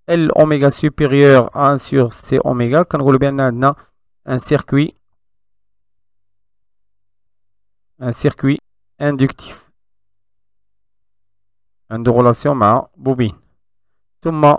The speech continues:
في l'autre cas, إلا كان un sur C oméga supérieur à L oméga, كنقولوا عندنا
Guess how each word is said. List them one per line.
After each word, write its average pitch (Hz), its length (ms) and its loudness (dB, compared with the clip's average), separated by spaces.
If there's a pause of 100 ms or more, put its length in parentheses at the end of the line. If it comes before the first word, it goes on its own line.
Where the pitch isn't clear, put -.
(120)
في - 140 -12
l'autre 143 200 0
cas, - 120 -6
إلا 165 200 0
كان 143 220 -2
un 151 200 -2
sur 139 320 0
C - 500 -2 (240)
oméga 135 480 0
supérieur 131 640 2
à 127 240 -2
L 127 220 -4 (100)
oméga, 120 380 -2
كنقولوا 123 420 2
عندنا 120 320 0